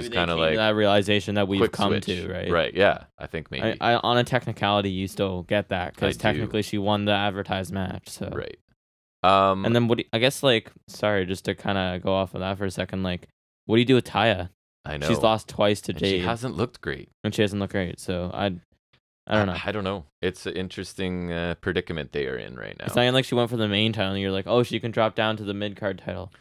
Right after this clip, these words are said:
Speaker 1: So
Speaker 2: She
Speaker 1: is
Speaker 2: challenged for the mid-card title and lost twice.
Speaker 1: And even if you wanna go back to Jade and Statlander, you've kinda done it backwards there too, 'cause now you have the heel chasing, whereas you coulda just,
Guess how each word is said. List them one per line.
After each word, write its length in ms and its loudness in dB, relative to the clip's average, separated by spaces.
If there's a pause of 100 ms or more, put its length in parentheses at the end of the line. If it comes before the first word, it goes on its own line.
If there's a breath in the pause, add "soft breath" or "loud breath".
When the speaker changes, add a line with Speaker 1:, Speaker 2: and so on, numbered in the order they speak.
Speaker 1:
So 240 0
Speaker 2:
She 80 4
Speaker 1:
is 60 2
Speaker 2:
challenged 380 2
for 80 2
the 40 0
mid-card 300 2
title 180 2
and 80 -4
lost 200 -4
twice. 280 -8 (220)
Speaker 1:
And 100 2
even 280 -2
if 140 -8
you 100 -2
wanna 240 0
go 180 0
back 380 0
to 100 -8
Jade 420 -4
and 420 -2 (640)
Statlander, 720 0
you've 160 -6
kinda 220 -4
done 200 -2
it 120 -6
backwards 380 2
there 160 0
too, 240 -4
'cause 180 -8
now 80 -4
you 160 -4
have 180 -4
the 80 -6
heel 320 -6
chasing, 480 -6
whereas 380 -2
you 80 -14
coulda 220 -8
just, 500 -4